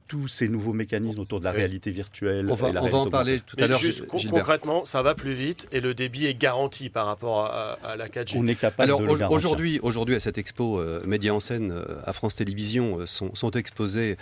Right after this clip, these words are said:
Speaker 3: au, à nos visiteurs et à, à tous nos visiteurs, c'est une de, de vos antennes, une antenne, euh, cinq G, destinée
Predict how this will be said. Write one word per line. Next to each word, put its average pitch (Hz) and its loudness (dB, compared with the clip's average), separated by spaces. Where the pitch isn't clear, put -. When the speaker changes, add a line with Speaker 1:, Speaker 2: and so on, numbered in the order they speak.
Speaker 3:
au, 95 -4
à 107 -4
nos 113 4
visiteurs 101 0
et 80 -6
à, 80 -10
à - -12
tous 131 -2
nos 117 2
visiteurs, 104 0
c'est - 0
une 110 2
de, 98 0
de 95 -2
vos 98 -2
antennes, 156 -2
une 98 0
antenne, 101 -4
euh, 85 -6
cinq 104 0
G, 160 0
destinée 110 0